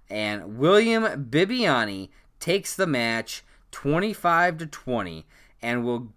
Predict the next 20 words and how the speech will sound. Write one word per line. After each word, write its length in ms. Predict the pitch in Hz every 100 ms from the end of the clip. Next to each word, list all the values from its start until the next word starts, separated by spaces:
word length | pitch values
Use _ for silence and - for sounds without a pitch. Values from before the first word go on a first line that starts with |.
| -
play, 420 | - 147 147 131
uh, 260 | 117 113 113
John 440 | 117 143 165 143
Roca 500 | 135 131 131 131 127 - - -
in 260 | 123 120
a 120 | 117 113
s-, 180 | -
in 180 | 120 120
the 100 | 113
semifinals 1080 | 104 156 160 165 143 - - 127 127 127 120
of 240 | 113 104
the 80 | 101
tournament 520 | - 170 165 165 147 - - - _
in 340 | 135 143 147 104
their 280 | 117 139 143
rubber 560 | 117 98 135 233 202 151
match, 480 | 131 120 104 92 -
their 260 | 120 117
third 440 | - - 151 175 143
match. 420 | 131 135 127